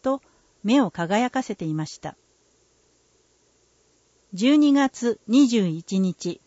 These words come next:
赤ちゃんのことや育児を学ぶ赤ちゃん先生クラスを開催。西都西小学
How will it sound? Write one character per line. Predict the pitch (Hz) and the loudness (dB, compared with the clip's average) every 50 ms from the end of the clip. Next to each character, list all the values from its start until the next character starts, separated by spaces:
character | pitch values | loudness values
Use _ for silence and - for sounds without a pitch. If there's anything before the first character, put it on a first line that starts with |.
| _ _ _ _ _ _ _ _ _ _ _ _ _ | _ _ _ _ _ _ _ _ _ _ _ _ _
赤 | - 285 285 320 311 | -4 -2 0 0 0
ち | - - | 2 2
ゃ | 254 240 | 0 0
ん | 220 208 | 0 -2
の | 208 - | -4 -4
こ | - 208 | -4 -6
と | - - 214 | -4 -2 -2
や | 190 190 185 185 - _ _ | 0 0 0 -2 -4 _ _
育 | 262 262 - 285 277 | -10 -6 -2 -2 0
児 | 220 214 208 | 2 2 2
を | 196 180 | 2 2
学 | 170 170 170 180 180 175 | 0 -2 -4 -4 -6 -6
ぶ | 170 160 165 - _ _ _ _ _ _ _ | -6 -8 -10 -10 _ _ _ _ _ _ _
赤 | 185 - - 277 269 | -10 -2 -2 -2 0
ち | - 294 | 2 0
ゃ | 294 | 2
ん | 285 269 | 2 0
先 | - 277 269 269 254 | 0 0 0 0 0
生 | - 277 269 254 | 0 -2 -2 -2
ク | - - 262 | -2 -2 -2
ラ | 240 226 | -2 -2
ス | - - 175 | -4 -6 -8
を | 165 151 | -8 -8
開 | - - 165 165 160 | -8 -8 -8 -8 -8
催。 | - - 170 156 147 151 _ _ _ _ _ _ _ _ _ _ _ _ _ _ _ _ _ _ _ _ _ _ _ _ _ _ _ _ _ _ _ _ _ _ | -8 -10 -10 -10 -10 -10 _ _ _ _ _ _ _ _ _ _ _ _ _ _ _ _ _ _ _ _ _ _ _ _ _ _ _ _ _ _ _ _ _ _
西 | _ - 285 311 302 254 | _ 0 0 2 2 2
都 | - 233 | 0 -2
西 | 220 214 208 - 247 240 | -2 -2 -2 -4 -6 -4
小 | - 254 247 240 226 | -2 -2 -2 0 0
学 | 247 240 233 | -2 -4 -4